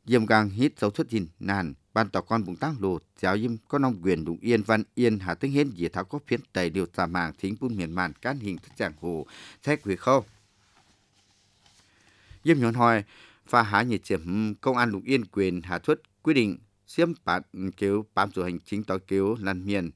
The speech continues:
H V T, chào bé, P T T, bé, yếm lò sổ mai sơn, xía mình dồn kêu, có tỷ sĩ tà thò, nhuận, tò nhuận thông phiến tòng, lấy bám sổ dồn bảnh, covid tiệp chúa, quý Facebook, lấy chê. Như này bé, hỏi,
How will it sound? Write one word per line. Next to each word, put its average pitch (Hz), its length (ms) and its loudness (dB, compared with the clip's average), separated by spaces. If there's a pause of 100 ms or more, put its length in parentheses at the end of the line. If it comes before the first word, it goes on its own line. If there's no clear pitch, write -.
(120)
H - 120 -6 (240)
V 104 80 -2 (280)
T, 117 60 0 (380)
chào 104 160 2
bé, 110 260 2 (440)
P - 60 0 (280)
T 117 60 4 (320)
T, - 40 -2 (600)
bé, 127 300 2 (160)
yếm 120 140 0
lò 95 220 2
sổ 92 60 -6
mai 107 220 2
sơn, 110 340 0
xía 104 220 0
mình 104 160 -2
dồn 98 160 -2
kêu, 98 160 -4
có 151 140 -6
tỷ 101 200 -6
sĩ - 280 -10
tà 90 220 -2
thò, 98 380 0
nhuận, 95 340 -4
tò 98 200 0
nhuận 92 240 -4
thông 110 200 -6 (180)
phiến 101 300 -4
tòng, 90 280 -4 (180)
lấy 95 320 -2 (180)
bám 92 200 -2
sổ 87 260 -6
dồn 95 240 -4
bảnh, 80 220 -2
covid 117 340 -2
tiệp 85 160 -4 (100)
chúa, 131 160 2
quý 101 160 -4
Facebook, 107 520 -2 (140)
lấy 92 180 -2
chê. 135 320 4 (520)
Như 139 140 4
này 104 200 6
bé, 113 340 2
hỏi, 117 280 4